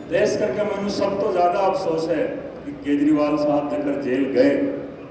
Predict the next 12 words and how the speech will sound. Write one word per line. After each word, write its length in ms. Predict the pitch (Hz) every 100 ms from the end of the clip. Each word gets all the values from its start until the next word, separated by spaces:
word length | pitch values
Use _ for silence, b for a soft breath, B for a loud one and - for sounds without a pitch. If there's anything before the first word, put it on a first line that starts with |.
| - - - - - - - - - -
ਤਾਂ 220 | - 139
ਆਪਣੇ 240 | 131 151
ਨੇੜਲੇ 460 | 147 139 143 151 160
ਵਿਅਕਤੀਆਂ 480 | 151 143 143 131 127
ਕਰਕੇ 280 | 123 - 107
ਗਏ 200 | 98 92
ਨੇ 40 | 92
ਜੀ। 140 | - - - 135
ਮੈਂ 120 | 143
ਬਾਰ-ਬਾਰ 500 | 147 143 156 170 165
ਉਹਨਾਂ 240 | 156 151 151
ਨੂੰ 280 | 143 -